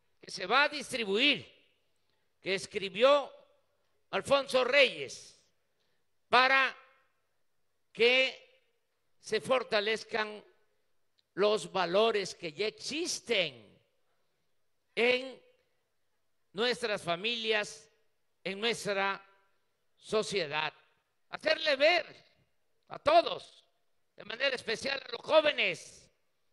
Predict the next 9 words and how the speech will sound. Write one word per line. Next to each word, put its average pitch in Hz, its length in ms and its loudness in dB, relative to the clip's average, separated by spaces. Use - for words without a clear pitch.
que 190 120 -6
solo 269 580 2
siendo 254 500 0
buenos 285 800 2
podemos 226 380 0
ser 233 180 -2
felices 190 1080 -8
y 240 160 -4
que 208 600 0